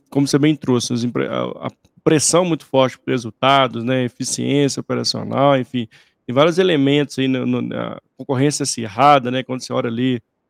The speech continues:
né, o panorama do cenário mundial, ele é, de fato, uma pressão muito forte, né, é, novos entrantes chegando, novos concorrentes.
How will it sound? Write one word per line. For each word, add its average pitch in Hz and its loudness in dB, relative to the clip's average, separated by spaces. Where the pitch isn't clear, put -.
né, 123 -6
o 123 -4
panorama 131 0
do 113 -6
cenário 123 -2
mundial, 123 2
ele 135 0
é, 135 2
de - -20
fato, 131 -2
uma 131 -2
pressão 147 -6
muito 143 -6
forte, 135 0
né, 123 -8
é, 117 -4
novos 123 2
entrantes 135 -2
chegando, 131 -2
novos 131 -2
concorrentes. 123 -6